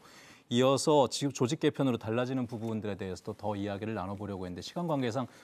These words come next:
조직 개편 관련된 이야기는, 다른 조직과 관련된 이야기는 조금 넘겨야 될 것 같습니다. 저희가 다음 기회를 한번 좀 만들어 보도록 하고요.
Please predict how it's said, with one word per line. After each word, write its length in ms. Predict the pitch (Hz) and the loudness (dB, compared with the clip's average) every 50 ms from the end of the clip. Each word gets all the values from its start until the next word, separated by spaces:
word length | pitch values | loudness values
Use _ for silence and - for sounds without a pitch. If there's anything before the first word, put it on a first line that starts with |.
| - _ _ | -20 _ _
조직 240 | - 143 127 165 - | -2 -2 0 0 0
개편 260 | 165 147 - 156 143 | 0 0 0 2 2
관련된 380 | 135 123 120 120 110 113 107 104 | 2 2 2 2 0 -2 -2 -2
이야기는, 640 | 101 101 98 95 98 104 117 120 117 101 92 95 - | -2 -4 -4 -4 -4 -4 -4 -4 -4 -4 -6 -8 -6
다른 240 | - 123 123 143 151 | -4 -2 0 0 0
조직과 300 | - 120 104 110 - 123 | 0 -2 -4 -4 -4 -4
관련된 380 | 110 110 104 101 95 101 95 95 | -2 -2 -4 -4 -6 -6 -8 -8
이야기는 280 | 95 95 98 98 107 113 | -8 -8 -8 -10 -10 -10
조금 220 | - 107 120 120 | -10 -10 -8 -8
넘겨야 400 | 107 104 101 110 113 127 131 123 | -6 -6 -8 -6 -6 -4 -4 -4
될 120 | 104 95 - | -4 -6 -8
것 100 | - 92 | -10 -12
같습니다. 260 | 85 - - 98 92 | -10 -10 -10 -12 -10
저희가 200 | - 104 98 95 | -10 -10 -10 -10
다음 260 | 92 - 104 110 113 | -8 -8 -8 -8 -8
기회를 140 | - 117 107 107 | -6 -8 -6 -6
한번 140 | 104 104 98 | -6 -8 -8
좀 120 | 107 107 | -8 -8
만들어 320 | 98 90 92 - 107 107 98 | -8 -8 -8 -8 -10 -10 -10
보도록 340 | - - - 95 90 - | -10 -12 -12 -12 -8 -6
하고요. 360 | - 117 101 107 120 123 95 | -6 -4 -2 0 0 0 0